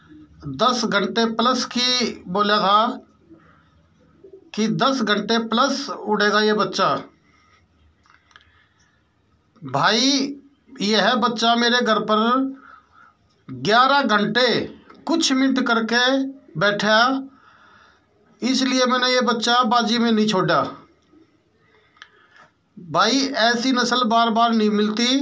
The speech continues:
दिल से बहुत बहुत धन्यवाद भाई नूर भाई।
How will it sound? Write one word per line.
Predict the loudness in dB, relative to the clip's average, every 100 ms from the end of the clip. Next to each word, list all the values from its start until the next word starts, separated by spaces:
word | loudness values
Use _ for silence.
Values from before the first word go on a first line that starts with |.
| -2 -8 -16 _ _ _ _ -20 -20 _ _ _ _ _ -16
दिल | -8 -2 0 0
से | 0 0
बहुत | 0 0 0 0 0
बहुत | 0 0 0
धन्यवाद | 0 2 2 2 2
भाई | 2 2 2
नूर | 0 0
भाई। | 2 2 2 0